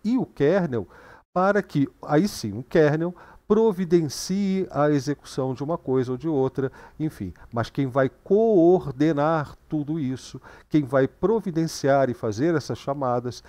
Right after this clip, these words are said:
será o shell. Olhando um pouquinho mais a fundo a questão da sintaxe, aí sim, pensando no shell como uma linguagem, e eu costumo dizer, o shell não é uma linguagem, ele tem uma linguagem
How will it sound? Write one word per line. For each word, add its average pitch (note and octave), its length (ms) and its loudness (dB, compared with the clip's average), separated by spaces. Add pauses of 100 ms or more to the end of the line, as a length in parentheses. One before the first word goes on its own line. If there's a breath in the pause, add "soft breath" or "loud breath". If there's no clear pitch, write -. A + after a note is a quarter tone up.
(180 loud breath)
será D#3+ 380 0
o A#2 100 -2
shell. F2+ 380 -6 (720)
Olhando G#3 440 4
um G#3 60 0
pouquinho A3 500 0
mais E3+ 220 0
a C#3+ 80 0
fundo F#3 360 -4
a C#3 60 -2
questão A#2+ 420 -4
da G#2 140 -4
sintaxe, D#3+ 840 -2
aí C#3+ 220 0
sim, E3+ 420 -4 (320 loud breath)
pensando G#3 680 2
no F3+ 120 -2
shell D#3 280 0
como C#3+ 340 0
uma C3+ 180 0
linguagem, A#2 800 -2 (260 loud breath)
e D3+ 80 0
eu A3+ 100 6
costumo F#3 400 -4
dizer, C3+ 360 -2
o A2+ 40 -6
shell F3+ 260 -4
não G3 280 0
é E3 160 4
uma C#3 240 0
linguagem, A2 720 -4
ele D#3 200 -2
tem A3+ 520 0
uma A#2 300 -2
linguagem B2+ 720 -4